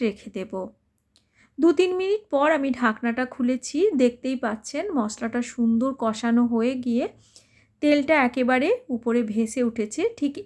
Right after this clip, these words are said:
এই সময় আবারও একটু ভালো করে নাড়াচাড়া করে মিশিয়ে নিলাম। মশলাতে এরকম একটু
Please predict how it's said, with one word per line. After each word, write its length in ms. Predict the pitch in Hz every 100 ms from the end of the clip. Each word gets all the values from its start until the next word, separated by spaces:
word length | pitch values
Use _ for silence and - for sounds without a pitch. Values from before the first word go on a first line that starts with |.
| -
এই 180 | 294 320
সময় 400 | - 285 269 440 - - - -
আবারও 320 | 254 277 294
একটু 240 | 339 285 269
ভালো 280 | 220 226 240
করে 220 | 269 254 339
নাড়াচাড়া 520 | 349 220 214 247 247
করে 200 | 247 320
মিশিয়ে 420 | 311 226 214 226 202
নিলাম। 320 | 185 180 226 - _ _ _ _ _ _ _ _ _ _ 294
মশলাতে 520 | 302 294 359 370 349 494 -
এরকম 340 | 262 277 277 311
একটু 220 | 285 277